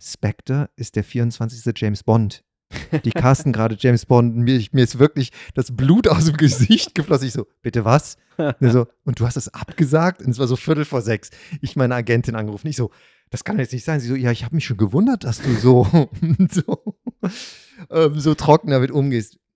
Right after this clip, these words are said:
Speaker 1: Also wir haben noch einen neuen Termin bekommen. Ich hab dann den letzten am Tag gehabt. Ich bin da rein, hab anscheinend nur über mein, sie haben mich gefragt, was ich denn jetzt so mache. Und anstatt, wie man das als Schauspieler tut, erzählen, was man so gerade alles dreht und spielt,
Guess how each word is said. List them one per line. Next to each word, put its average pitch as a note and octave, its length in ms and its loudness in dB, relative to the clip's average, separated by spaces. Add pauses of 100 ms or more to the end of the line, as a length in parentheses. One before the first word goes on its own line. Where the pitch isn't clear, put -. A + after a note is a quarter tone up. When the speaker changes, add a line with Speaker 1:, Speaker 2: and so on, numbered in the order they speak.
(840)
Speaker 1:
Also G#2+ 200 -4
wir G#2 100 -2
haben B2+ 120 2
noch A#2+ 120 2
einen A2 80 2
neuen G#2 180 2
Termin A2 280 -2
bekommen. C#3+ 340 2
Ich A#2+ 100 -2
hab A#2+ 80 -4
dann A#2 120 -4
den G#2 120 -2
letzten A2+ 280 -6
am A2 100 -8
Tag D3+ 240 -4
gehabt. C#3+ 220 -6
Ich - 120 -20
bin A#2+ 120 -8
da G#2 120 -4
rein, C3 360 0
hab A#2 140 -4
anscheinend A2+ 480 -2
nur C#3+ 200 2
über B2 160 -4
mein, A2+ 360 -4
sie - 120 -14
haben A2 80 -6
mich A#2 100 -8
gefragt, - 340 -10
was A#2 100 -6
ich G#2 100 -8
denn A2 160 -4
jetzt A2 180 -4
so A#2+ 100 -2
mache. G#2+ 360 0
Und A#2+ 100 0
anstatt, A2 480 -4 (380)
wie A#2+ 180 -6
man A2 140 2
das G#2+ 120 -2
als G#2+ 200 -10
Schauspieler G2+ 560 -4
tut, C#3 260 -4
erzählen, A#2 400 -6
was G#2 140 -10
man G#2+ 120 -4
so G#2 80 -6
gerade G2+ 260 -4
alles G#2 220 -10
dreht A2+ 280 -4
und A#2+ 120 -6
spielt, C3+ 360 -10